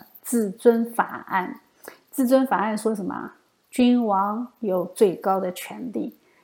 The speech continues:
所以当时没有任何可以制约他的行为，这也让新教徒看到这个法案的危害性啊。所以任何人间的智慧，它都是一把两刃的剑啊，都是双刃剑。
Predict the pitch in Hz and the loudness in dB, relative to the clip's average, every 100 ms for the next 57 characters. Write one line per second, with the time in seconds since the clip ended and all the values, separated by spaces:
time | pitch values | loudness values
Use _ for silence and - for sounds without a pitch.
0 | _ - 381 339 381 381 359 349 359 311 | _ 2 4 4 4 4 4 4 6 6
1 | 440 320 214 202 240 202 - 208 202 202 | 8 6 6 2 2 2 -2 -2 0 -2
2 | 208 190 185 - - 185 - - - _ | -2 -4 -4 -6 -6 -6 -8 -12 -16 _
3 | _ _ - 359 233 247 254 - 262 254 | _ _ 2 6 6 6 2 2 2 4
4 | 254 233 - 196 202 - 240 220 214 233 | 2 -2 -4 -6 -6 -2 -2 -2 -2 -2
5 | 220 - - - 208 - 294 240 240 - | -2 -6 -8 -6 -6 -6 0 2 2 2
6 | 240 196 - - - - - - _ - | 0 0 -6 -6 -8 -10 -16 -20 _ 0
7 | 339 339 403 370 294 254 202 196 254 285 | 4 4 6 6 6 4 4 0 2 4
8 | 254 - 220 208 190 247 269 330 320 311 | 4 2 -4 -2 -4 -4 -4 0 0 0
9 | 240 220 - 202 214 - 214 226 190 196 | -2 -2 -4 -4 -4 -4 -4 -2 -2 -8
10 | - 277 196 - - - - 247 240 - | -2 2 2 0 -14 -8 -4 -2 -2 0
11 | 247 269 226 214 - 233 | 2 2 0 -4 -4 -4